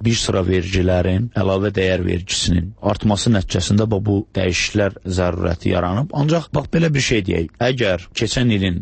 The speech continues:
sonunda büdcə qəbul olunarkən hökumət planlaşdıra bilsəydi ki, qiymət artımları olacaq və bunlar hamısı həmin büdcədə də əks oluna bilərdi. Ümumiyyətlə, bu, düzdür, büdcənin artması özü özlüyündə, yəni, yaxşı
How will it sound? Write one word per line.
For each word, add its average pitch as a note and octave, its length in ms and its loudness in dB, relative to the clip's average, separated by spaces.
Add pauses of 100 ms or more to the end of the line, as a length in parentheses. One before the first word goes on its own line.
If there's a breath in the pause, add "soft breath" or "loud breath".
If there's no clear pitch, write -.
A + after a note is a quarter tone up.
sonunda F2+ 600 0 (100)
büdcə G#2+ 320 0
qəbul G2 380 2
olunarkən F2+ 560 -2
hökumət C#3 420 0
planlaşdıra A2 640 0
bilsəydi G#2 560 0
ki, F2 220 0
qiymət G#2 340 2
artımları F2 460 2
olacaq D#2+ 500 -2
və B2 80 4
bunlar F3+ 320 2
hamısı E3+ 640 2
həmin B2 380 2
büdcədə G#2+ 420 0
də A#2 100 2 (140)
əks - 240 -2
oluna G2 240 2
bilərdi. G2 320 0
Ümumiyyətlə, F3 400 2
bu, F#3 300 2 (100)
düzdür, F#3+ 320 2
büdcənin D#3 640 2 (100)
artması C3 880 0 (300)
özü C3 340 2
özlüyündə, A2+ 540 0 (180)
yəni, G2+ 240 2
yaxşı - 240 -4